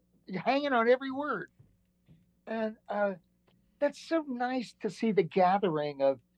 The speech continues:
people again, gathering together in a room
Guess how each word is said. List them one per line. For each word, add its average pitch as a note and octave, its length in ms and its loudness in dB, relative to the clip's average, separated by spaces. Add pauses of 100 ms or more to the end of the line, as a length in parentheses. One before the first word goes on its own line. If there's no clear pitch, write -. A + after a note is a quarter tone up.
(760)
people A3+ 500 -2
again, E3+ 640 2 (720)
gathering G3 680 4
together E3+ 680 0
in F3+ 220 -2
a D#3+ 80 0
room D#3 720 -2